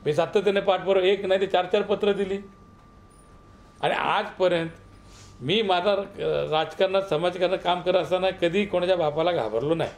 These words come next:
तुम्हाला एक सांगतो. आणि माझी दोन्ही मुलं राजकारणात आणली नाहीत. हा माझा छोटा आहे अद्वैत,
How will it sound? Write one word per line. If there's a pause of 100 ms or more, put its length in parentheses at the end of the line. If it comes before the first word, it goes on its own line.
(1040)
तुम्हाला
एक
सांगतो.
आणि
माझी
दोन्ही
मुलं
राजकारणात
आणली
नाहीत.
हा
माझा (100)
छोटा
आहे (320)
अद्वैत,